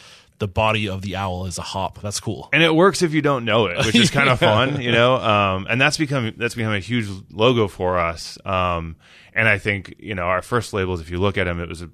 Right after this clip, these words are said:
Speaker 2: pretty small logo. And then I've just tried to, like, grow the owl on the label as we've gotten bigger, because it's become so much more important, and it really is allow-, allows us to become distinctive.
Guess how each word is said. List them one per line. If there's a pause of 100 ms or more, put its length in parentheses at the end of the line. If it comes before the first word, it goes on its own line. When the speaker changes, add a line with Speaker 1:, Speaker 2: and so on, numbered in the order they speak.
(220)
Speaker 2:
pretty
small
logo.
And
then (100)
I've
just
tried
to,
like,
grow
the
owl
on
the
label
as
we've
gotten
bigger,
because
it's
become
so
much
more
important,
and
it
really
is
allow-,
allows
us
to
become
distinctive.